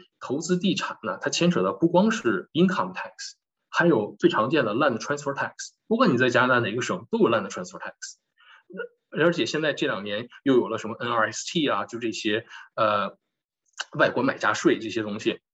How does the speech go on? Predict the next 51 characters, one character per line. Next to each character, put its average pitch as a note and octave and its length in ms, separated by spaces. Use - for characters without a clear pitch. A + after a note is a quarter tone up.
所 F3+ 160
以 D3+ 40
说 D#3 200
税， - 880
这 C3+ 80
些 A#2 320
各 F3+ 160
种 F#2+ 120
各 C#3 80
样 B2+ 160
的 G#2 60
税， - 380
是 - 300
对 C#3 160
于 B2 60
在 C3+ 140
地 F3 180
产 - 200
上 A#2 160
是 - 140
反-， - 300
体 - 120
现 B2 160
的 B2+ 120
是 D#3 80
最 G3+ 220
多 F#2 240
的。 - 100
所 G3+ 160
以 F#3 40
一 B2 260
定 F#3+ 100
要 E3 240
有 A2+ 280
一 - 20
个 C3+ 100
好 - 600
的 A#2+ 100
一 C3 100
个， G#2+ 140
一 A#2+ 100
个 D#3+ 80
起 - 380
点， - 240
这 G#3+ 80
样 F3+ 140
的 A2+ 100
时 G#2 160
候 A2 220
你 A2 120
才 A2+ 400